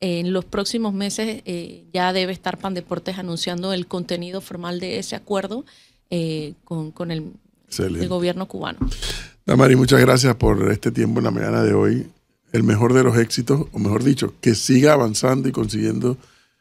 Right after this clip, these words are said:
Speaker 2: eh, éxitos para el, el desarrollo de las distintas disciplinas deportivas de este país. Es un tema de, de crear oportunidades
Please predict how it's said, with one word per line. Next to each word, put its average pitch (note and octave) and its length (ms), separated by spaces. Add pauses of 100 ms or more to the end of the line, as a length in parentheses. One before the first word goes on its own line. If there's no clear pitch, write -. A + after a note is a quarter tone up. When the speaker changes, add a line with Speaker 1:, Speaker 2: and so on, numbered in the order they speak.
(220)
Speaker 2:
eh, G#2+ 580 (100)
éxitos B2+ 480
para A2 320
el, G#2 160
el G#2+ 240
desarrollo A2 460
de B2+ 40
las A#2 120
distintas A2 400
disciplinas G#2 440
deportivas A2+ 480
de A2+ 60
este - 160
país. G#2+ 480 (640)
Es B2+ 80
un C3 120
tema D#3+ 220
de, D3 180 (140)
de A2+ 520
crear B2 380
oportunidades A2 1040